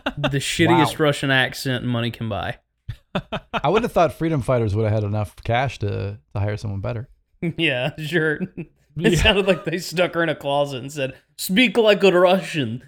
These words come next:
Speaker 1: And
Speaker 3: Yeah.
Speaker 1: she just did it. <laughs>
Speaker 2: Have you checked and seen if it was Tris Marigold's voice actor?
Speaker 1: I, it might have been. That's a very good point, actually.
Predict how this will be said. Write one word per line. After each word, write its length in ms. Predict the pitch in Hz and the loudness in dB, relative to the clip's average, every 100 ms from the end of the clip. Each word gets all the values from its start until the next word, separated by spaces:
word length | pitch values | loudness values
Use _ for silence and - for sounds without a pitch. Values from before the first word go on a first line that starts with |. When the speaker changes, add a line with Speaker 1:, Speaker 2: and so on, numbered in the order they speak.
| _ _ | _ _
Speaker 1:
And 160 | - 143 | -4 0
Speaker 3:
Yeah. 160 | 127 117 | 0 0
Speaker 1:
she 100 | 147 | 0
just 160 | 147 | 0
did 160 | 143 127 | 2 0
it. 240 | 110 190 | 0 -2
<laughs> 140 | - - | -2 0
Speaker 2:
Have 120 | 147 | 2
you 80 | 165 | 2
checked 280 | - 180 185 | 0 0 -2
and 120 | 170 | -6
seen 240 | - 151 | -4 -2
if 100 | 139 | -2
it 60 | 135 | -2
was 280 | 123 117 90 | -2 -2 -2
Tris 220 | 131 - | -4 -2
Marigold's 420 | 107 107 143 139 | -2 -2 -4 -4
voice 220 | 143 147 | -4 -6
actor? 300 | 185 - 202 - _ _ - | -8 -12 -16 -20 _ _ -2
Speaker 1:
I, 120 | 123 | 0
it 120 | 139 | 0
might 240 | 139 127 160 | 0 0 0
have 120 | 110 | -2
been. 260 | 117 110 107 | -4 -4 -6
That's 180 | 120 120 | -6 -4
a 40 | |
very 180 | 127 123 | 0 2
good 160 | 117 117 | 0 -4
point, 220 | 123 110 | -4 -4
actually. 340 | 85 - 123 | -6 -6 -10